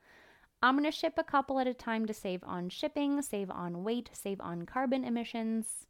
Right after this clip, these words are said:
and then they're ready for me whenever I run out of hand soap. Blue Land also has a glass cleaner, a multi-surface cleaner, and I think a bathroom cleaner.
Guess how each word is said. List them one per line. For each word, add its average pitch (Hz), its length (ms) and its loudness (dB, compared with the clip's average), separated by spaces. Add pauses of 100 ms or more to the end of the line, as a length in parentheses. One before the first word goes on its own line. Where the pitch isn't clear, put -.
(140)
and 214 140 2
then 208 80 2
they're 208 140 2
ready 196 220 0
for 190 160 -6
me 185 140 -2
whenever 175 360 -4
I 170 120 -6
run 165 160 -10
out 160 140 -8
of 160 60 -12
hand 170 240 -10
soap. - 200 -14 (420)
Blue 226 240 4
Land 220 360 4
also 214 420 4
has 196 640 2 (420)
a 185 60 -6
glass 220 380 4
cleaner, 240 340 0
a - 100 -4
multi-surface 190 720 -2
cleaner, 208 320 -2
and 190 100 -4
I 190 60 -2
think 285 240 0
a 254 60 2
bathroom 190 580 -2
cleaner. 339 380 -2